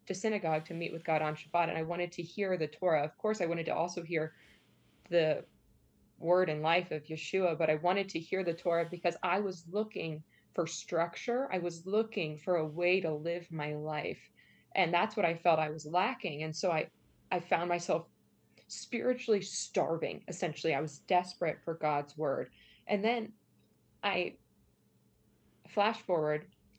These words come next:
I'm a senior in college, and I'm at the peak of this distance from God, and I'm feeling angry with God because I feel, although this is completely the opposite, I was feeling that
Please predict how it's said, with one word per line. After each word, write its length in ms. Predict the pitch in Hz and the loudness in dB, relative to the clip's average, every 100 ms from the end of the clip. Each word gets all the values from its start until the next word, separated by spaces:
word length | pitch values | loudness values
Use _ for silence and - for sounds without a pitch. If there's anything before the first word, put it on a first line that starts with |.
| _ - | _ -4
I'm 100 | 190 | -4
a 40 | |
senior 520 | 180 - 208 202 190 | -4 -4 -2 -2 -2
in 120 | 165 160 | -4 -4
college, 560 | 165 151 151 147 160 - | -2 0 0 0 -4 -4
and 140 | 175 | 0
I'm 160 | 175 180 | 0 0
at 220 | 190 196 - | -2 -2 0
the 160 | 165 - | 0 -2
peak 400 | - - 190 190 | -14 -4 -4 -2
of 200 | 160 160 | -2 0
this 280 | 160 151 - | 0 0 -2
distance 560 | - 180 170 - 160 - | 0 0 0 -2 -4 -4
from 240 | - 151 | -6 -6
God, 360 | 151 151 - - | -4 -2 -2 -2
and 140 | 180 | -2
I'm 140 | 185 208 | -2 -2
feeling 300 | 247 302 254 - | -6 -6 -6 -6
angry 460 | 175 170 165 151 147 | -4 -2 -2 -4 -4
with 160 | 165 - | -8 -6
God 340 | 156 151 - - _ _ _ _ _ | -6 -4 -6 -10 _ _ _ _ _
because 340 | 208 196 180 - _ | 0 2 2 0 _
I 280 | 190 208 233 220 | 2 2 2 -2
feel, 420 | 175 160 151 156 - - | 0 4 6 4 -2 -2
although 320 | 165 165 160 | 0 4 2
this 200 | 160 160 | 0 -6
is 120 | 151 | -10
completely 420 | - 156 196 - | -10 -2 -2 0
the 100 | 156 151 | 0 2
opposite, 420 | 160 160 151 139 175 | 0 -4 -2 -2 2
I 140 | 185 | 0
was 260 | 165 160 - | 0 -6 -8
feeling 440 | 185 170 143 143 - _ _ _ 170 | -4 -2 -4 -6 -8 _ _ _ -4
that 380 | 147 151 - | -2 -2 -6